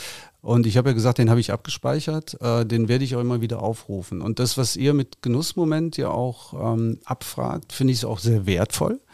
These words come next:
weil jeder Mensch braucht einen Genussmoment, ähm, um sich auch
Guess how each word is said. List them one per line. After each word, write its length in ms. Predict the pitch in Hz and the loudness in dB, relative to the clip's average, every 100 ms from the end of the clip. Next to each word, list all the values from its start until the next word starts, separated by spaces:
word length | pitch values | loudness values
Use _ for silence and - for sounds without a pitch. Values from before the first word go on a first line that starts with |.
| - - - - - - _ | -18 -16 -14 -14 -16 -20 _
weil 320 | - 120 117 113 | 6 8 8 6
jeder 240 | 131 135 | 6 6
Mensch 280 | 120 120 - | 4 2 -2
braucht 460 | - - 123 - 101 | -4 0 0 0 -6
einen 400 | 95 90 92 - | -4 -4 -6 -4
Genussmoment, 720 | 90 - - 87 - - - _ _ - - | -4 -4 -6 -6 -8 -12 -16 _ _ -20 -2
ähm, 580 | 110 104 104 104 104 - | 2 4 4 2 0 -4
um 440 | - 117 113 113 113 - _ _ | 0 4 4 2 0 -8 _ _
sich 500 | - 110 110 - - | -2 0 0 -4 -4
auch 360 | 110 107 - | -2 -2 -6